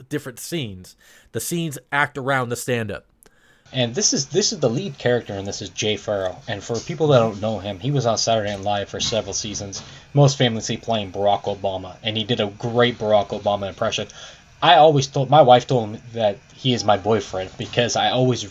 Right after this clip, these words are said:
Speaker 2: raved about him when he was on Saturday Night Live. I felt like he was the best character, should have had more scenes in Saturday Night Live. Um, he did eventually leave Saturday Night Live, and maybe because he had the show White Famous, which I did not know about till Damien told me about it.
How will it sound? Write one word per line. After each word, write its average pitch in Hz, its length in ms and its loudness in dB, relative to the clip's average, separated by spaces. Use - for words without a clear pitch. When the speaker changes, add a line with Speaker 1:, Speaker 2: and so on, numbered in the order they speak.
Speaker 2:
raved 110 320 2
about 98 300 2
him 90 80 -8
when 95 120 -10
he 98 60 -6
was 95 100 -8
on 95 60 -6
Saturday 101 240 -2
Night 95 80 -6
Live. - 440 -6
I 139 120 6
felt 147 240 6
like 135 200 0
he 131 60 -2
was 113 120 -8
the 113 80 -2
best 110 300 -2
character, 107 400 -6
should 113 180 -2
have 95 80 0
had 98 180 0
more 139 280 0
scenes 135 340 2
in 107 60 -10
Saturday 117 280 2
Night 104 100 -6
Live. 107 300 0
Um, 113 320 0
he 120 160 -2
did 143 220 4
eventually 117 420 0
leave 120 400 -2
Saturday 147 280 4
Night - 20 0
Live, 151 240 2
and 120 100 -4
maybe 147 220 2
because 147 280 0
he 131 100 -2
had 131 140 4
the 127 80 -2
show 123 180 0
White 110 200 -2
Famous, 127 400 -4
which 104 200 -6
I 113 100 -4
did 113 260 -6
not 113 240 0
know 120 180 0
about 92 300 -2
till 98 140 -2
Damien 101 460 -6
told 98 200 -6
me 92 100 -8
about 92 300 -2
it. 101 120 -10